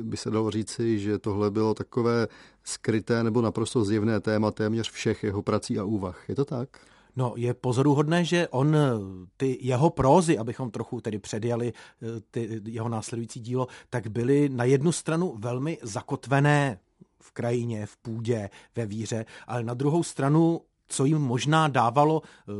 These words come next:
Speaker 2: ten, eh, takový, snad použít výraz náboj, ale to není vhodné,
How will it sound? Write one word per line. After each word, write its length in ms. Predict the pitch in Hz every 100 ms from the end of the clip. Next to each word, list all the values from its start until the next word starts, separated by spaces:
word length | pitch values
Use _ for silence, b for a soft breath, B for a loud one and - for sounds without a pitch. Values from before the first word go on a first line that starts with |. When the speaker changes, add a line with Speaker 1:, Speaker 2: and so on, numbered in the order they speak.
| 101 95 -
Speaker 2:
ten, 400 | 135 135 127 110 123
eh, 280 | 110 110 101
takový, 640 | - - 123 139 127 101 87 90 _ _ _ _ _
snad 320 | - 104 -
použít 340 | 82 82 98
výraz 280 | 98 104 -
náboj, 420 | 107 95 117 120 110
ale 160 | 110
to 120 | 104 110
není 200 | 113 107
vhodné, 360 | 113 131 123